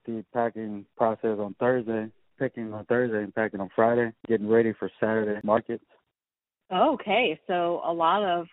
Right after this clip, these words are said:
Speaker 2: what customers are seeing at market may have even been harvested the day before.
Speaker 1: Either, either Thursday or Friday, yes.
Speaker 2: Wow, no wonder it stays nice so long in my refrigerator <laughs> when I purchase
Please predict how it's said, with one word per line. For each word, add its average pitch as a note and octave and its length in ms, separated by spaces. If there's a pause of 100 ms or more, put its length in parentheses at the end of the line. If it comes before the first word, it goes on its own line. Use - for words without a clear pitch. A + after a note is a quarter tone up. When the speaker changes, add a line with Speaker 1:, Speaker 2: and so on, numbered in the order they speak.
(360)
Speaker 2:
what F#3 280
customers F#3 460
are E3 240
seeing F#3 200
at D#3 120
market E3+ 460
may E3+ 260
have E3 300
even F3+ 460
been E3 280 (160)
harvested F3+ 560
the E3+ 80
day E3 220
before. E3 600 (1120)
Speaker 1:
Either, D3+ 280
either C#3 380
Thursday C#3 300
or A#2+ 220
Friday, A#2+ 420
yes. A#2 180 (960)
Speaker 2:
Wow, D#3 600 (120)
no G3 160
wonder F3+ 340
it - 140 (120)
stays E3+ 340 (240)
nice F3+ 340
so E3+ 120
long E3+ 240
in E3 80
my D3+ 80
refrigerator A3 720
<laughs> - 0
when C4+ 140
I C4 100
purchase B3 400